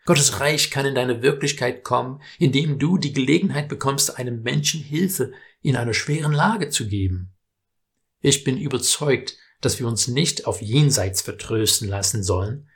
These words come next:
sondern erkennen, dass Gottes Wirklichkeit in unsere Welt einbrechen möchte. Er will uns nicht irgendwann Trost spenden, sondern heute. Er will uns nicht irgendwann heilen,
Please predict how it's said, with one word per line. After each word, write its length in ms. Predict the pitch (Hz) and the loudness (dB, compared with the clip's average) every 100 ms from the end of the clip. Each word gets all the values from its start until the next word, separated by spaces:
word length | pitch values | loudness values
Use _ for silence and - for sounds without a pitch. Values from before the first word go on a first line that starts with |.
| _ _ | _ _
sondern 440 | 117 113 117 107 - | -2 0 0 -2 -6
erkennen, 580 | - - 127 147 156 156 _ - | -16 -10 0 0 0 -4 _ -4
dass 300 | 98 - - | -2 -2 2
Gottes 420 | 160 170 160 123 | 2 4 -2 4
Wirklichkeit 720 | 135 139 139 - 120 123 127 | 2 4 -2 0 -2 -2 -2
in 240 | 113 110 | -6 -6
unsere 580 | - 165 185 147 143 117 | -2 2 2 0 0 0
Welt 300 | 101 95 95 | 2 0 -2
einbrechen 580 | 107 101 98 98 95 95 | -6 -8 -6 -4 -4 -4
möchte. 480 | 90 - - 92 - _ _ _ - | -4 -4 -6 -10 -14 _ _ _ 0
Er 180 | 156 143 | 2 4
will 140 | 220 | 6
uns 200 | 175 - | 6 4
nicht 260 | 135 - 170 | 0 0 2
irgendwann 720 | 165 127 98 98 131 143 113 | 4 4 2 2 2 2 0
Trost 380 | - 107 92 - | -2 -2 -2 -4
spenden, 600 | - 98 95 98 85 - _ | -4 -4 -6 -10 -12 -16 _
sondern 420 | - - 143 120 | -6 0 2 2
heute. 540 | 104 139 156 - - _ _ _ _ - | 4 2 2 -2 -4 _ _ _ _ 4
Er 160 | 156 | 6
will 80 | 226 | 6
uns 180 | 180 143 | 6 4
nicht 260 | 143 - | 2 2
irgendwann 760 | 190 208 180 151 143 185 175 107 | 4 6 4 2 0 0 -2 -4
heilen, 480 | 104 107 92 92 | -2 -2 -2 -6